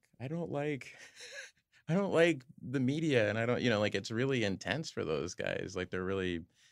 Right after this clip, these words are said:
maybe sens-, do you think, like, they're more sensitive to it than past generations?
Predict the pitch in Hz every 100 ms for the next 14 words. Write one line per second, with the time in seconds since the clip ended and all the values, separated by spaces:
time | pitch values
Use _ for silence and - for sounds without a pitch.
0 | _ _ 101 98 90 - 92 90 - 135
1 | 175 160 160 135 120 120 107 101 95 107
2 | 107 107 110 110 98 90 90 - 85 87
3 | 95 101 104 107 127 135